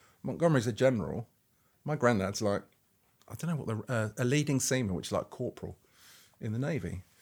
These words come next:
Um, so there's this huge, so in the war, obviously an enormous gulf, you know, bottom to top in the war. But twenty years later, they're kind of sitting on the same table, sort of as equals.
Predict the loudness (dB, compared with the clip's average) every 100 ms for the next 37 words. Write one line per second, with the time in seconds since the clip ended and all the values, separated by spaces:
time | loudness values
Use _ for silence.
0 | -20 _ 6 10 10 8 2 -2 -8 _
1 | _ _ -6 6 10 10 8 0 -2 4
2 | 6 6 2 -6 _ _ _ _ _ _
3 | -10 -4 0 2 6 8 8 6 2 -2
4 | -2 0 0 2 0 2 2 2 0 0
5 | 0 0 0 0 -4 -4 -6 -6 -6 -6
6 | -6 -4 0 -2 -2 -10 -8 -2 4 4
7 | 4 4 8 8 6 2 0 -2 -8 _
8 | -20 -12 2 4 6 4 4 4 4 4
9 | 2 0 -8 _ _ _ 0 2 2 4
10 | 4 6 6 4 0 -4 -6 -4 -4 0
11 | 0 2 0 -4 -6 -6 -6 -14